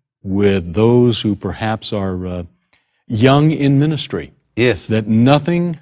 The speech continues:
Speaker 1: addresses the need of the human heart and soul
Speaker 2: Mm, amen.
Speaker 1: like the gospel.
Speaker 2: No. Uh,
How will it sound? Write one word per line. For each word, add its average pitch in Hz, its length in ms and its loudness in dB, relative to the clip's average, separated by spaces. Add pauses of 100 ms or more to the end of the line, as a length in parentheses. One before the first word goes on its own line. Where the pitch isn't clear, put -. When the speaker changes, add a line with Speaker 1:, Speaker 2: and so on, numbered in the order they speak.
(440)
Speaker 1:
addresses 131 920 0 (640)
the 95 100 -4
need 131 580 2
of 107 140 -6
the 104 80 -4
human 98 340 -4
heart 131 380 -6
and - 200 -6
soul 80 480 -8
Speaker 2:
Mm, 117 220 -8
amen. 135 400 0
Speaker 1:
like 117 160 -2
the 151 80 -4
gospel. 165 500 -8
Speaker 2:
No. 107 320 -2 (920)
Uh, 123 400 2